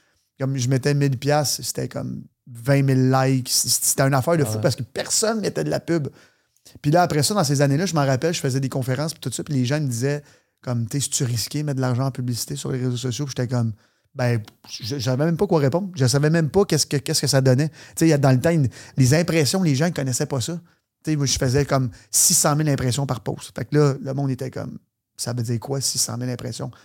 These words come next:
Speaker 1: Ben, il y a six cent mille personnes qui l'ont vu. Bon, mais c-, tu sais, c'était, c'était pas ça. C'était pas des vues. C'était pas des codes d'écoute. Fait que, euh, tu sais, c'est à partir de là. Fait que juste cette histoire-là résume tout ce que je fais sur les réseaux sociaux.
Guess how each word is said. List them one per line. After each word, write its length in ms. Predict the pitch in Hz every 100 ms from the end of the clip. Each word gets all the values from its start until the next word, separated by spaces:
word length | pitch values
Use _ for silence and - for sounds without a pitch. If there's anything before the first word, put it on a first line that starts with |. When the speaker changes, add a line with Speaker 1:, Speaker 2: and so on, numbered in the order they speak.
| -
Speaker 1:
Ben, 60 |
il 60 | 123
y 40 |
a 40 | 113
six 160 | -
cent 140 | - 123
mille 100 | 135
personnes 300 | 135 117 143
qui 100 | 151
l'ont 160 | 160 180
vu. 160 | 165 170 _ _ _ _ -
Bon, 100 | 120
mais 120 | 120
c-, 260 | - - -
tu 60 | 147
sais, 20 |
c'était, 180 | 139 135
c'était 180 | - 139
pas 140 | 131
ça. 120 | 113 156
C'était 140 | 123
pas 100 | 156
des 200 | 143 139
vues. 180 | 123 151 - _
C'était 160 | - 131
pas 80 | 147
des 140 | 139
codes 280 | - 175 147
d'écoute. 400 | 135 - 131 - - _ _ _ _
Fait 80 | 123
que, 120 | 107
euh, 480 | 123 123 123 123 120
tu 80 | -
sais, 100 | 147
c'est 40 |
à 80 | 131
partir 440 | 131 123 - 147 131
de 80 | 131
là. 80 |
Fait 160 | 143 131
que 60 | - _ _ _ -
juste 320 | 110 156 160
cette 180 | 139 -
histoire-là 460 | - - 131 135
résume 560 | 139 135 123 139 143 123 110 _ _
tout 100 | -
ce 80 | -
que 120 | 147
je 60 | 117
fais 80 | 143
sur 140 | 139
les 60 | 131
réseaux 220 | 131 127
sociaux. 400 | 123 127 151 175